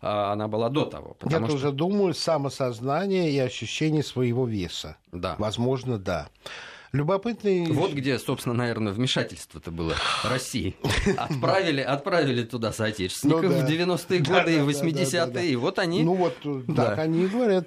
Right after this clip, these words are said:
Speaker 2: вот, пятая колонна, но Путина в этом никак не обвинить. Тут
Speaker 1: Да,
Speaker 2: бы
Speaker 1: это
Speaker 2: Горбачева, Ельцина надо обвинять. На это рука не
Speaker 1: Это не,
Speaker 2: поднимается
Speaker 1: не
Speaker 2: у
Speaker 1: хакеры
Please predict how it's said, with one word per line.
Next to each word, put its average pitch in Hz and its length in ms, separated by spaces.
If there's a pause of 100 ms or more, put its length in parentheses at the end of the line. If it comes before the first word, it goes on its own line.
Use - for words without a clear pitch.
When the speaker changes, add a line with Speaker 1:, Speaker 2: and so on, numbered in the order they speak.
Speaker 2:
вот, 147 360 (340)
пятая 151 340
колонна, 175 400
но 147 120
Путина 156 440
в 143 80
этом 143 240
никак 143 340
не 147 100
обвинить. 147 520
Тут - 100
Speaker 1:
Да, - 120
Speaker 2:
бы 139 100
Speaker 1:
это 131 380
Speaker 2:
Горбачева, 147 500
Ельцина 151 580
надо 123 360
обвинять. 117 640
На 123 160
это 143 340 (260)
рука 143 320
не 131 120
Speaker 1:
Это - 120
не, - 60
Speaker 2:
поднимается 120 640
Speaker 1:
не 127 60
Speaker 2:
у 127 60
Speaker 1:
хакеры 131 160